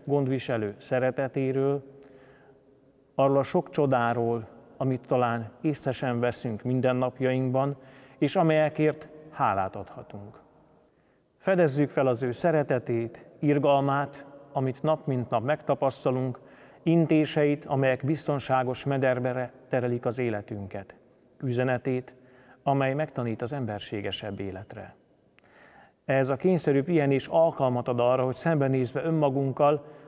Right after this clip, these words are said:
rádöbbenjünk arra, hogy milyen könnyen elfeledkeztünk az Istenről. Életünk pusztai vándorlása során,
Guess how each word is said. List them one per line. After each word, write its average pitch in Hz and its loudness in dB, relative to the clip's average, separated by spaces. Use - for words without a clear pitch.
rádöbbenjünk 123 2
arra, 147 4
hogy 131 0
milyen 160 0
könnyen 135 -2
elfeledkeztünk 127 -2
az 117 -8
Istenről. 95 -10
Életünk 127 -2
pusztai 131 -4
vándorlása 123 0
során, 131 0